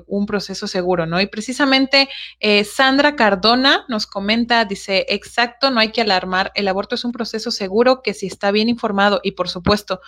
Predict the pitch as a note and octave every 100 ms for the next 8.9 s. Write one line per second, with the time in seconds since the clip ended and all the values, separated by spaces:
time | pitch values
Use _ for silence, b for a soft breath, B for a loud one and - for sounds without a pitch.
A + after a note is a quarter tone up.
0 | B B - G3+ F#3 F#3+ F#3 F#3 F#3 G3
1 | G#3+ A#3 G#3 G#3 G#3+ G#3+ F3 F3 - F#3
2 | E3+ - _ B B B - G#3+ A3+ A#3+
3 | C#4 - G#3 G3+ A3 A3 A3+ G#3+ G3 G3+
4 | G#3+ - D4 G#3+ F#3+ F#3+ F#3+ - C4+ C4+
5 | C#4+ C#4+ A#3+ A#3 A#3+ A#3 G#3 G3 G3+ G3+
6 | G#3 - F#3+ F3+ F#3 F3 - G#3+ A#3 A3
7 | - A3+ A#3 B3 - F#3 F#3 F3+ F#3+ F#3+
8 | F3+ G3+ F#3 E3+ - - F3+ G#3 F#3+